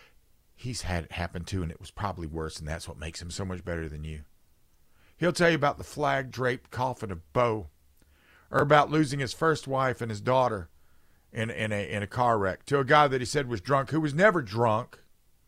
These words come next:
He'll tell you about that, or he'll tell you about his Corvette. His Corvette, apparently. He loves his Corvette. That's their, this, this is, this is the guy that they installed,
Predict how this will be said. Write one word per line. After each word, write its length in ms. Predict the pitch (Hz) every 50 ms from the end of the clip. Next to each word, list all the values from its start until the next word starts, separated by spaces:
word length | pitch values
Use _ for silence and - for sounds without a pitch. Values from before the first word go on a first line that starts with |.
| _ _ _ _ _ _ _ _
He'll 160 | - 170 185
tell 160 | - 180 180
you 80 | 180 165
about 300 | 143 120 123 120 - -
that, 180 | 110 113 113 131
or 100 | 147 170
he'll 100 | 170 156
tell 200 | - - 190 185
you 120 | 185 185
about 240 | 151 135 147 151 143
his 120 | 139 -
Corvette. 420 | - - 139 135 104 104 92 65 58
His 140 | 73 -
Corvette, 480 | - - - 127 117 92 95 95 82 78
apparently. 420 | 80 - 82 80 76 69 76 80
He 60 | 76 71
loves 580 | 76 82 101 117 117 113 110 107 107 101 85
his 140 | 92 87 -
Corvette. 540 | - - 80 78 71 71 - - - - - - _ _ _ - - _ _ _ _ - - - - - - - - - - - - - - _ - - - - - - - _ _ - _ _ _ _ _ _ _ - - _ _ _ _ _ _ _ _ _ _ _ _ _ _ _ _ _ _ _ _ _ _ _ _ _ _ _ _ _ _ _ _ _ _ _ _ _ _ _ _ _ _ _ _ _ _ _ _ _ - 135
That's 340 | 180 233 254 - - -
their, 240 | - 208 196 190 180
this, 280 | - 196 202 190 - -
this 260 | - 175 202 - -
is, 160 | 247 226 160
this 300 | - - 185 196 - -
is 140 | 233 220 -
the 100 | - 180
guy 640 | 160 - 185 175 185 208 208 - 104 95 120 135 131 - _ _ _ _ _ _ _ _ _ _ _ _ _ _ _ _ _ _ _ _ _ -
that 180 | 147 165 156
they 340 | 143 175 202 233 240 226 -
installed, 1080 | 180 196 196 156 - - - - 196 185 220 220 190 117 85 76 87 117 131 120 -